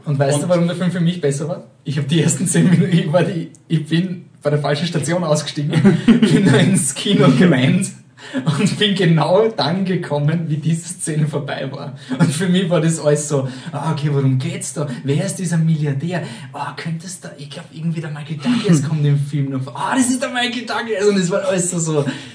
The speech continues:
Speaker 1: Dinge, die ich
Speaker 2: Was?
Speaker 1: gefunden hab.
Speaker 2: Okay, das ist super,
Speaker 1: Und
Speaker 2: weil
Speaker 1: das hat urcool funktioniert.
Speaker 2: Okay, nein, weil du, du, du erfährst alles am Anfang und dann, dann schaust du und denkst dir, "Ja, wir wissen, worauf es hinauskommt. Komm schon, komm in die Gänge, komm in die Gänge."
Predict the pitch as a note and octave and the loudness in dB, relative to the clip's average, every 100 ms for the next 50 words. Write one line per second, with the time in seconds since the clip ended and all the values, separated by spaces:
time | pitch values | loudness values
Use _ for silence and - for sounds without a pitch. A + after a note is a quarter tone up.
0 | - G3 G3+ F#3 E3 C#3+ D3+ G3 F3 C3+ | -12 -4 -2 0 0 2 2 2 0 0
1 | D3 D3 - - - - - C3+ F#3 D#3+ | 0 0 0 0 -2 -8 -8 -4 0 2
2 | D#3 E3+ F3 G3+ G3+ A#3 B3 A3+ A3+ G#3 | 2 2 2 0 2 2 2 -2 0 2
3 | A3 D#3+ E3 B2+ E3 F3 D#3 C3+ C3 D3 | 4 4 2 2 2 4 2 0 -4 -4
4 | D3+ C3+ C3 C#3+ C#3 C3+ C3+ D3 B2+ A#2 | -2 -2 -2 -2 -2 -2 -4 -4 -2 -4
5 | A#2+ D3 C#3 C3+ A#2+ B2 B2+ C3 - C3 | -4 -6 -4 -2 -2 0 0 0 -2 -6
6 | - - C3 B2+ - A#2 G#2 A#2 A#2+ A#2 | -6 -2 0 0 0 -6 -10 -10 -8 -10
7 | G#2 - B2 A2+ G#2+ - A2+ - - B2+ | -12 -14 -12 -12 -12 -14 -14 -14 -8 -6
8 | B2 G2+ - _ _ _ - C#3+ C#3 C3 | -6 -10 -16 _ _ _ -2 0 0 -2
9 | B2+ B2+ A#2+ A#2+ B2 B2 A#2+ A#2+ | -2 -2 -2 -4 -4 -4 -4 -4